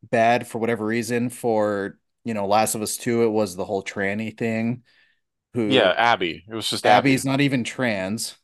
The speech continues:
Speaker 1: Um,
Speaker 2: Mm-hmm.
Speaker 1: that was
Speaker 2: Grant-,
Speaker 1: retarded.
Speaker 2: granted, there is a special transgender in Lev, but
Speaker 1: There is a trans narrative, but even that was, like,
Speaker 2: it's not
Speaker 1: it,
Speaker 2: even,
Speaker 1: it,
Speaker 2: like,
Speaker 1: this
Speaker 2: ob-,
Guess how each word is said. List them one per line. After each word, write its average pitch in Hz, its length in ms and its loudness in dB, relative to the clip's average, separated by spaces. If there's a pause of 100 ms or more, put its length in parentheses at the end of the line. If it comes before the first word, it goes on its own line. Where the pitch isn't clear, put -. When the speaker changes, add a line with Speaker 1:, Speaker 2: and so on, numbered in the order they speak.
(160)
Speaker 1:
Um, 101 80 -2 (120)
Speaker 2:
Mm-hmm. 95 360 0 (1000)
Speaker 1:
that 123 140 4
was 120 100 2
Speaker 2:
Grant-, 117 180 4
Speaker 1:
retarded. 98 360 -2 (140)
Speaker 2:
granted, 113 400 0
there 110 140 0
is 107 220 -2
a 98 60 -6
special 95 400 -4
transgender 87 800 -4
in 85 80 -8
Lev, 87 480 2
but 90 300 0 (120)
Speaker 1:
There 151 140 4
is 160 120 4
a 151 60 2
trans 135 400 2
narrative, 110 380 2
but 131 140 0
even 139 240 2
that 131 280 0
was, 117 200 -8
like, 104 460 -8 (720)
Speaker 2:
it's - 180 -18
not 107 160 2
Speaker 1:
it, - 20 2
Speaker 2:
even, 98 320 -2
Speaker 1:
it, - 0 -
Speaker 2:
like, 95 320 2
Speaker 1:
this 95 240 -2
Speaker 2:
ob-, 95 100 -16